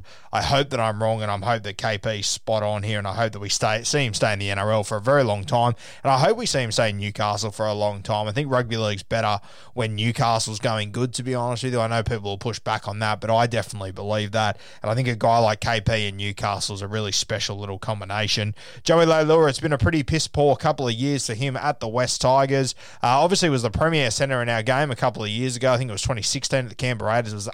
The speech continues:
unbelievable. A little bit of selfish footy, but he was just too hard to handle. Uh,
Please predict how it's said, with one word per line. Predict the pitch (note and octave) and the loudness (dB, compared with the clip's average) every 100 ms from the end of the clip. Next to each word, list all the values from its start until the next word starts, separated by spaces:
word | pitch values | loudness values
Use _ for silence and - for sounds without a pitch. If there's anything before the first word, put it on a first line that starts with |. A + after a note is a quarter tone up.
| - | -2
unbelievable. | D#3+ C#3 G#2+ A2+ B2 B2 A#2 | 0 0 0 2 2 2 0
A | - - C3+ | -4 -4 2
little | G3 | 4
bit | F3 | 4
of | C#3 | 2
selfish | - D3+ C#3+ B2 - | 2 2 2 0 -2
footy, | D#3 D3+ A2 | 0 0 0
but | A2+ | -2
he | B2 | -2
was | B2 | -2
just | - E3+ - | 0 0 2
too | D3 B2 | 2 2
hard | A#2 A2+ G2+ | 2 2 -2
to | |
handle. | F2+ A2+ B2 G#2+ F#2+ G2 | -4 0 0 -2 -6 -4
Uh, | G2+ G#2 G#2+ | -2 0 0